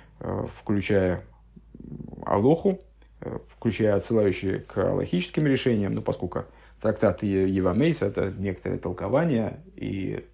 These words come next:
сам, само озвучивание некоторого толкования в Геморе не означает, что Аллаха такова.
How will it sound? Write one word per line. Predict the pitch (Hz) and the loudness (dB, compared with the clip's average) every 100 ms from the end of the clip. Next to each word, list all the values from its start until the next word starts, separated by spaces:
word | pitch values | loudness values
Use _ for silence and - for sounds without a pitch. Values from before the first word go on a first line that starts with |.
| _ - | _ -12
сам, | - 104 95 - - - - - - - - | -4 -2 -2 -6 -12 -20 -20 -20 -20 -20 -2
само | 113 113 123 110 107 - - | 4 8 10 8 6 0 0
озвучивание | 107 110 127 - 110 107 104 | 0 2 2 2 2 2 2
некоторого | 107 117 - 110 104 | 2 2 0 -4 -2
толкования | 98 110 - 107 107 117 101 98 92 | -2 -2 0 2 4 4 2 0 -2
в | 90 | -4
Геморе | 101 110 120 175 139 110 | 0 2 4 6 6 4
не | 107 120 | 4 4
означает, | 104 101 95 - - 101 - | 2 0 -2 4 4 4 -2
что | - | -4
Аллаха | 95 107 - - | 0 0 0 -4
такова. | 92 - 107 95 | -2 2 4 2